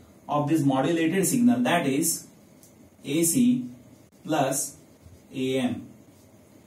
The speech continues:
While over here one can see amplitude of modulating signal is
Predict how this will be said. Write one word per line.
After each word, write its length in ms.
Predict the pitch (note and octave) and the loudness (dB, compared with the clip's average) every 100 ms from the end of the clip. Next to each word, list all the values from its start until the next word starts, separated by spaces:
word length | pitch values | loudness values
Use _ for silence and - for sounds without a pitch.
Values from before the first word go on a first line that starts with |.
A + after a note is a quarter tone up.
| - - - - | -20 -20 -20 -6
While 260 | C#3+ C#3+ | -2 0
over 180 | D3+ D#3 | 0 0
here 440 | - F3 - A2 - - - | 0 0 0 -2 -10 -20 -8
one 240 | C3+ C#3+ | 0 0
can 160 | D3+ D#3+ | 0 0
see 400 | F#3+ E3+ C3+ C3 - - - - - | 0 0 -2 -6 -14 -20 -20 -20 -6
amplitude 760 | C#3+ E3+ G3+ - A#2+ C#3 C3+ - | -4 -2 -2 2 0 0 -6 -10
of 260 | C#3 D3+ C#3 | -6 -4 -2
modulating 560 | C3 G2 G3 F3+ F3+ E3+ | -2 -2 -2 -2 -2 -2
signal 380 | D#3+ D3+ C#3+ | -2 -2 0
is 320 | D3 G3 - | 0 -2 -6